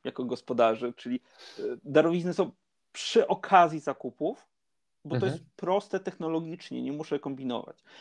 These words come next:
Speaker 1: Z punktu widzenia, e, mechanizmów zbiórkowych, mamy kilka portali zbiórkowych, które patrząc po wynikach finansowych, które pokazują,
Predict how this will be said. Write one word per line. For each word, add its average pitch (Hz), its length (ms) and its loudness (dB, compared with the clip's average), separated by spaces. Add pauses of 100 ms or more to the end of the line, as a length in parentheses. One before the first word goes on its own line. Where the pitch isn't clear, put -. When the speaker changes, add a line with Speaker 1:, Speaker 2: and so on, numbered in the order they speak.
(300)
Speaker 1:
Z - 80 -18
punktu 190 320 0
widzenia, 180 760 4
e, 143 200 0
mechanizmów 156 640 -2
zbiórkowych, 139 440 0
mamy 165 240 -4
kilka 139 220 0
portali 139 360 2
zbiórkowych, 123 500 0
które 151 380 8 (480)
patrząc 165 420 4
po - 140 -4
wynikach 156 400 -4
finansowych, 147 520 -2
które 147 240 2 (460)
pokazują, 151 560 0